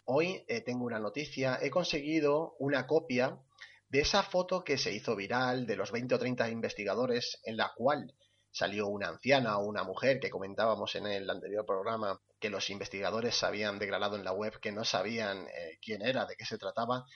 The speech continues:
y lo asociaban con alguna clase de ente, fantasma o energía. Bueno, pues yo he podido analizar la fotografía, ¿vale?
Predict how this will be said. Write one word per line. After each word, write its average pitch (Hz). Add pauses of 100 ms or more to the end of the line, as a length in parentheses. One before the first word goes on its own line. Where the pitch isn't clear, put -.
(280)
y 139
lo 165
asociaban 131
con 113
alguna 110
clase 110
de 101
ente, 123
fantasma 113
o 117
energía. 101
Bueno, 120 (480)
pues 117
yo 147
he -
podido 196
analizar 127
la -
fotografía, 139 (100)
¿vale? 120